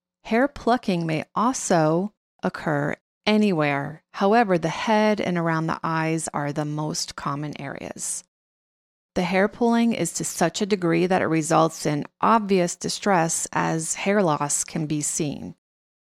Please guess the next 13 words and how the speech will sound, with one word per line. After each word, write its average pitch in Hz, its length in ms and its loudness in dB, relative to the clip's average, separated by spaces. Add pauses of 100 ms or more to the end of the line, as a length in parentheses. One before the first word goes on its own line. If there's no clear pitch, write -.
(420)
As 175 240 2
with 175 180 2
all 170 220 6
chronic 233 420 0
disorders, 165 840 2 (400)
and 170 160 0
it's 165 180 -2
also 170 400 2
suggested 214 1000 0
Judith 165 440 0
possibly 214 720 -2
had 170 340 0
a 156 380 -2